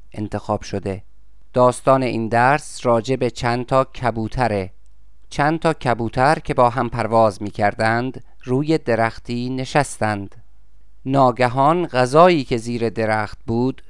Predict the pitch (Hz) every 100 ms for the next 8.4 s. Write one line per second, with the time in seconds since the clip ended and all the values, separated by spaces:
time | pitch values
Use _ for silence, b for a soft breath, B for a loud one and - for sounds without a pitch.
0 | - - 117 120 117 156 170 160 - 117
1 | 113 117 120 117 - 110 113 - - -
2 | 139 139 113 - - 104 101 - - -
3 | - - - - - 127 120 127 123 117
4 | - 120 120 120 - - 117 113 156 165
5 | 160 147 139 135 131 131 b b b -
6 | 123 120 113 - 143 175 175 - 120 -
7 | 117 117 123 117 127 127 143 139 - 110
8 | 107 104 101